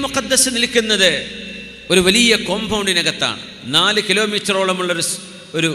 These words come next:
ഒരു വിശാലമായൊരു ഇടമാണ് ബൈത്തുൽ മുഖദ്ദസിൻ്റെ ഇപ്പോഴത്തെ സ്ഥാനം. ചുറ്റുവട്ടങ്ങളിലും ഒരു ഭാഗത്ത് ഖബർസ്ഥാനാണ്, ഒരു ഭാഗത്ത് വെയിലിംഗ് വാൾ, മൂ-, രണ്ട് ഭാഗത്തും ഖബർസ്ഥാനാണ്. ഒരു ഭാഗത്ത് ജനങ്ങൾ താമസിക്കുന്ന സ്ഥലം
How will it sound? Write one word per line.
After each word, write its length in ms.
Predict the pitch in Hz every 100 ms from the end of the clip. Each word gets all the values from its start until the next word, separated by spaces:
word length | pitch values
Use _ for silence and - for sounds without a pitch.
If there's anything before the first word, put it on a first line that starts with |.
| 151
ഒരു 120 | 151 139 139
വിശാലമായൊരു 800 | 127 - 196 220 220 196 190 180 165
ഇടമാണ് 340 | 160 165 160 156
ബൈത്തുൽ 280 | 151 156 156 143
മുഖദ്ദസിൻ്റെ 540 | 143 131 135 135 135 127
ഇപ്പോഴത്തെ 360 | 151 139 131 -
സ്ഥാനം. 320 | - 104 - - - - - - - - -
ചുറ്റുവട്ടങ്ങളിലും 800 | 160 202 196 190 185 180 175 170 120
ഒരു 120 | 143 175
ഭാഗത്ത് 400 | 175 170 160 160 147 - - - -
ഖബർസ്ഥാനാണ്, 720 | - 185 - 175 147 120 95 - - - - - - - - 143
ഒരു 80 | 160
ഭാഗത്ത് 360 | 175 170 160 165 147
വെയിലിംഗ് 360 | 165 170 156 156
വാൾ, 200 | 143 117 101 - - - - - - - - - - 135
മൂ-, 200 | 185 208 170
രണ്ട് 260 | 208 247 254 240
ഭാഗത്തും 420 | 233 220 220 208 185
ഖബർസ്ഥാനാണ്. 640 | 180 180 - 135 107 - - - - - 156
ഒരു 100 | 190
ഭാഗത്ത് 320 | 180 175 175 170
ജനങ്ങൾ 260 | 160 175 170 156
താമസിക്കുന്ന 540 | 165 165 165 165 156 143
സ്ഥലം 240 | 143 131